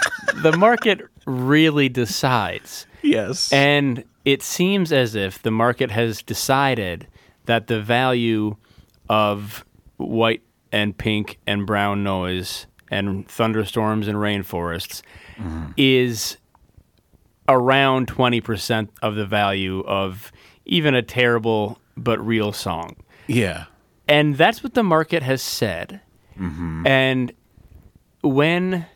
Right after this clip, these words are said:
Speaker 2: this happens to real farmers, they diversify.
Speaker 1: <laughs> That's right. Cover crops.
Speaker 2: That's right. Rotation.
Speaker 1: <laughs>
Speaker 2: Right? I mean, that's it. You gotta be prepared for these
Speaker 1: Branch
Speaker 2: things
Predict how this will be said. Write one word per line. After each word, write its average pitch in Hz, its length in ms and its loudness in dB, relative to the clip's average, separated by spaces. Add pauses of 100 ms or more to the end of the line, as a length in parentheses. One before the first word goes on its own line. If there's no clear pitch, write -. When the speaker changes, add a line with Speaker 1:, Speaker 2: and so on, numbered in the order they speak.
(300)
Speaker 2:
this 139 220 0
happens 131 480 0
to 123 100 -2
real 117 360 0
farmers, 85 680 -8 (320)
they 131 580 2 (400)
diversify. 160 920 0 (220)
Speaker 1:
<laughs> 807 760 -4
That's - 340 0
right. 147 200 4
Cover 175 300 4
crops. 117 600 4
Speaker 2:
That's 143 320 6
right. 190 420 4
Rotation. 135 840 2 (260)
Speaker 1:
<laughs> - 140 -2 (360)
Speaker 2:
Right? 139 560 2 (640)
I 151 180 6
mean, 170 220 6
that's 165 340 4
it. 233 260 4
You 147 140 2
gotta 180 300 6
be 202 140 0
prepared 185 640 2
for 160 120 4
these 139 180 4
Speaker 1:
Branch 190 280 6
Speaker 2:
things 247 40 6